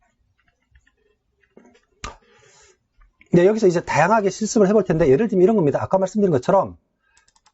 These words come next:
문자열 일공공은 인트라는 형 변환 함수로 바꾸면 int 시-, 백이 되겠죠. 출력을 해봅니다. 그럼 요 문장에 의해서 int 타입이라고 출력이 됩니다. 그죠? 그렇지, 이 문장에서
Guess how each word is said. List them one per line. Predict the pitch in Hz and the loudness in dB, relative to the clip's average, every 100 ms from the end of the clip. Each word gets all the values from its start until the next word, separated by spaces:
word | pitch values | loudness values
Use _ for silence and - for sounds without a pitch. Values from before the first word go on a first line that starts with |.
| _ - | _ 2
문자열 | 180 240 233 208 | 4 4 4 2
일공공은 | 202 196 175 180 180 185 185 185 185 _ _ - | 2 2 2 2 4 4 2 0 -4 _ _ -2
인트라는 | 202 208 - 196 175 | 0 0 0 0 2
형 | 156 190 | 0 0
변환 | 180 175 180 | 0 0 0
함수로 | 175 175 160 | 0 2 0
바꾸면 | 127 117 156 156 165 | 0 0 0 0 0
int | 196 - 170 | -4 -2 -4
시-, | - 196 - | -4 -10 -4
백이 | 131 156 | -2 0
되겠죠. | 165 127 - - 170 202 _ _ | 0 0 0 0 0 0 _ _
출력을 | - 165 139 | -4 0 0
해봅니다. | 147 160 110 95 - _ _ _ _ _ _ _ - - - - _ | 0 0 0 -2 -6 _ _ _ _ _ _ _ -16 -16 -16 -20 _
그럼 | - 160 | -2 2
요 | 135 147 | 4 2
문장에 | 202 202 196 214 208 | 0 0 2 2 2
의해서 | 175 123 113 180 123 87 _ _ _ _ _ - | 4 2 2 0 0 -4 _ _ _ _ _ 0
int | 202 196 - 170 - | 0 0 -4 -6 -4
타입이라고 | 165 151 147 131 113 | -4 0 2 0 0
출력이 | - 160 135 104 | -2 0 0 0
됩니다. | 117 127 - 85 - _ _ _ _ _ - _ _ - | 0 0 -2 -6 -14 _ _ _ _ _ -20 _ _ -8
그죠? | - 180 - _ _ - | -2 -2 -4 _ _ -6
그렇지, | 147 - 185 | -4 -2 0
이 | 190 | 2
문장에서 | 208 226 220 214 185 | 4 4 2 0 0